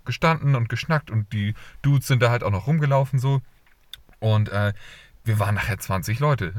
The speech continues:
auf diesem Konzert. So, und die haben richtig geil gespielt, es war ein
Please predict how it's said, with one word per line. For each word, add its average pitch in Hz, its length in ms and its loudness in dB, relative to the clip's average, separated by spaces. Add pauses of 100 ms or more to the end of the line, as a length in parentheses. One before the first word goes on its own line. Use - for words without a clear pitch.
(100)
auf 95 100 -6
diesem 98 220 -4
Konzert. 87 640 -4
So, 104 240 0
und 107 300 0 (420)
die 120 100 4
haben 123 300 2
richtig 151 340 -4
geil 156 200 4
gespielt, 131 420 0
es 117 160 -2
war 120 120 4
ein 120 100 0